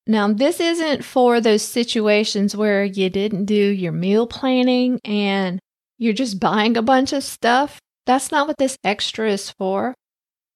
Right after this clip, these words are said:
The extra is for times when those really good discounts come up, or they're running, you know, a sale that allows you to buy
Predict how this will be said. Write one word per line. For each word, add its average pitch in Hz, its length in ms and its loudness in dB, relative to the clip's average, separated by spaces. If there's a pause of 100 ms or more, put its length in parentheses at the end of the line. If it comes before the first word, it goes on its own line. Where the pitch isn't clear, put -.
(380)
The 247 140 2
extra 311 380 0
is 254 280 -2
for 214 100 -2
times 226 640 0
when 190 420 -2 (320)
those 233 260 2
really 262 300 0
good 226 480 2
discounts 226 680 -2
come 185 360 -4
up, 151 200 -8 (1300)
or 220 240 4
they're 226 160 2
running, 240 480 2
you 226 160 -2
know, 196 280 -2
a 202 100 -2
sale 214 720 -2 (400)
that 214 180 4
allows 208 480 0
you 262 140 -4
to 247 100 -2
buy 208 600 -2